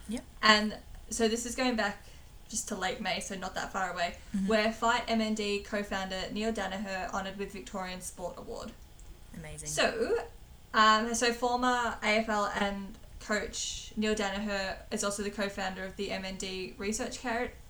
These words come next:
Speaker 2: Charity,
Speaker 1: Mm-hmm.
Speaker 2: and he's been named as the recipient of one of Victoria's top sporting honours. So he'll receive the Victorian Sport Award for his outstanding contribution and achievements.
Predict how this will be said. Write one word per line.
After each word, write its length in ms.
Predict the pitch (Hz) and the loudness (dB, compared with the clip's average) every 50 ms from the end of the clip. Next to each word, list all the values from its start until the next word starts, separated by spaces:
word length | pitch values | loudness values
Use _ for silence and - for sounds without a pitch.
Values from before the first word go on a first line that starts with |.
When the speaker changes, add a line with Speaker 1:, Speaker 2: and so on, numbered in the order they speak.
| - | -14
Speaker 2:
Charity, 480 | - - 233 220 226 233 262 302 320 - - - - - 202 | -8 -4 -2 0 0 0 -2 -4 -8 -10 -14 -16 -10 -6 -4
Speaker 1:
Mm-hmm. 160 | 180 190 233 247 | -2 -2 0 2
Speaker 2:
and 160 | 214 208 208 | 2 2 4
he's 180 | 220 220 214 214 | 4 2 2 2
been 200 | - 214 208 202 | 0 -2 -2 0
named 260 | 202 196 190 190 185 - | -2 -2 -2 -4 -4 -4
as 220 | 190 202 196 - | -4 -4 -4 -6
the 240 | - 202 196 190 190 | -4 -4 -4 -4 -4
recipient 520 | 190 196 190 - - 208 - 208 196 - | -4 -4 -2 -2 -2 -2 -4 -4 -4 -4
of 120 | 190 185 - | -6 -6 -4
one 160 | 190 185 185 | -6 -6 -6
of 100 | 185 180 - | -6 -10 -10
Victoria's 520 | - - 190 - - 190 180 180 185 180 | -12 -12 -12 -10 -8 -8 -6 -6 -6 -8
top 220 | - - 226 220 - | -6 -6 -6 -6 -6
sporting 420 | - - - 190 190 185 185 - | -8 -8 -6 -6 -6 -6 -6 -6
honours. 420 | - 180 175 175 170 - 226 - - - - - - - - - - | -6 -6 -4 -4 -6 -8 -8 -10 -12 -12 -16 -16 -18 -18 -18 -18 -10
So 260 | - - - 208 202 214 | -4 0 2 4 4 6
he'll 180 | 220 226 220 214 | 6 4 4 4
receive 440 | 220 220 - 226 214 208 208 208 | 2 2 2 2 2 2 0 0
the 140 | - 214 208 | 0 0 0
Victorian 520 | 190 196 190 185 - - 196 202 196 196 190 | 0 -4 -8 -8 -6 -4 -4 -4 -4 -4 -6
Sport 360 | - - - 202 196 196 196 | -8 -8 -6 -4 -4 -2 -2
Award 380 | 185 185 185 190 190 185 190 190 | -4 -4 -6 -6 -6 -6 -6 -8
for 200 | - - 196 190 | -8 -8 -6 -6
his 160 | 190 185 - | -6 -6 -2
outstanding 500 | - 196 190 190 - - 196 196 196 196 | 0 0 0 0 -2 -4 -6 -4 -6 -6
contribution 600 | 196 - 214 202 - 185 190 190 185 - - 185 170 | -6 -6 -6 -6 -6 -8 -8 -6 -6 -6 -6 -6 -6
and 160 | 175 185 190 | -6 -6 -6
achievements. 760 | 185 - - 196 180 180 180 - 180 185 247 - - - | -6 -8 -8 -8 -8 -8 -10 -10 -12 -12 -12 -10 -10 -10